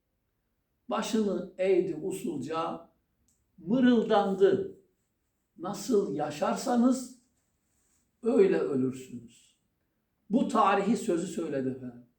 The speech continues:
"Nasıl yaşarsanız öyle ölürsünüz." Son nefesini merak eden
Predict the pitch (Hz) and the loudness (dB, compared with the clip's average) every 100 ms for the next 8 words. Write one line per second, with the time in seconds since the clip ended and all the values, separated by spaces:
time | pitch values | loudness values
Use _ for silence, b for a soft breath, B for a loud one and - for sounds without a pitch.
0 | _ _ _ - 185 226 - 226 147 160 | _ _ _ -10 -4 -2 0 -2 -2 -6
1 | 156 226 254 - 196 196 269 - - _ | -6 -2 0 0 0 2 2 -2 -10 _
2 | _ _ _ _ _ _ _ 156 151 190 | _ _ _ _ _ _ _ -8 -4 -4
3 | 202 170 160 - - 123 127 - _ _ | -2 -4 -6 -12 -12 -10 -10 -14 _ _
4 | _ _ _ _ _ _ - 208 269 247 | _ _ _ _ _ _ -8 2 6 6
5 | 208 190 208 185 - 190 175 160 - - | 4 2 2 0 0 -4 -4 -6 -10 -20
6 | _ _ _ - - 156 208 240 - 175 | _ _ _ -18 -6 0 2 2 0 0
7 | 175 214 247 - | 4 4 4 0